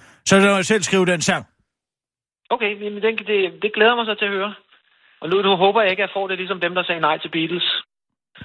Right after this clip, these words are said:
Speaker 1: Det kan jeg love dig for. Du bliver rent Decca Records. Det kan jeg godt garantere.
Speaker 2: Okay.
Speaker 1: Men Oliver, noget
Speaker 2: Jamen,
Speaker 1: andet,
Speaker 2: det må
Speaker 1: øh, noget andet, ja.
Speaker 2: Ja.
Speaker 1: De har jo lukket Klatreskoven.
Speaker 2: Ja. Har de det?
Speaker 1: Ja, så vi kan ikke tage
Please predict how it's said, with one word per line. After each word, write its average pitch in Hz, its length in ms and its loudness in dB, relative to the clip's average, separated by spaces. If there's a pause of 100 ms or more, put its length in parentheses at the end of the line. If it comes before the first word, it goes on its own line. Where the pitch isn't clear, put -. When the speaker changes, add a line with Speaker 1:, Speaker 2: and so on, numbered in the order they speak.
(100)
Speaker 1:
Det 202 120 8
kan 233 120 6
jeg 135 100 2
love 147 200 2
dig 147 100 0
for. 147 120 0
Du 151 140 0
bliver 156 240 2
rent 170 200 0
Decca 175 280 0
Records. 151 500 0
Det 151 140 0
kan 147 120 2
jeg 113 320 0 (440)
godt 131 240 0
garantere. 110 560 0 (560)
Speaker 2:
Okay. 110 360 -2 (320)
Speaker 1:
Men 123 180 4
Oliver, 139 320 4
noget 107 160 2
Speaker 2:
Jamen, 104 140 2
Speaker 1:
andet, 101 140 0
Speaker 2:
det 98 80 -2
må 92 220 0
Speaker 1:
øh, 90 60 -4
noget 95 200 0
andet, 87 180 0
ja. 76 120 -4 (680)
Speaker 2:
Ja. 110 120 4 (1120)
Speaker 1:
De 131 100 6
har 135 80 6
jo 135 60 4
lukket 139 320 2
Klatreskoven. 87 600 -4 (1200)
Speaker 2:
Ja. 95 180 2 (460)
Har - 100 0
de 98 160 -10
det? 165 100 0 (420)
Speaker 1:
Ja, 139 180 4 (220)
så 147 120 4
vi 156 120 4
kan 190 120 4
ikke 190 100 -2
tage 196 120 4